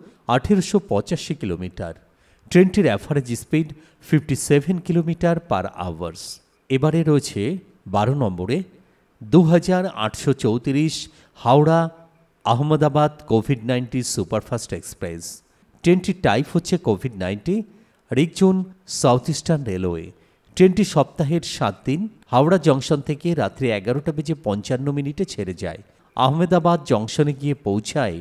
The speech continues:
দুরাত্রি পরে রাত্রি একটা বেজে পঁচিশ মিনিটে। ট্রেনটির ট্রাভেলিং টাইম সাঁইত্রিশ ঘন্টা তিরিশ মিনিট। যাত্রাপথে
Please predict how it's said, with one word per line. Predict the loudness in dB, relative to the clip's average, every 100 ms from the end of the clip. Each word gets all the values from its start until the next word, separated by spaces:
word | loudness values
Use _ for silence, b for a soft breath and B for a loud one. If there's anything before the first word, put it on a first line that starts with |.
| -12 b b 0
দুরাত্রি | 4 4 4 0 -2 2
পরে | 0 0 -4 b b b
রাত্রি | 0 0 0 -4 -4
একটা | -8 -4 -2
বেজে | -2 -2 -2
পঁচিশ | -2 -2 -4 -6 -6
মিনিটে। | -6 -6 -10 -10 -14 _ b b b b
ট্রেনটির | 4 4 4 -2
ট্রাভেলিং | 0 0 0 -2 -4 -2
টাইম | 0 0 -2 -8 b b -4
সাঁইত্রিশ | 0 0 0 -2 -2
ঘন্টা | -4 -4 -2 -4
তিরিশ | -4 -4 -4 -6
মিনিট। | -10 -10 -12 -16 _ b b b
যাত্রাপথে | 0 2 2 2 2 0 -2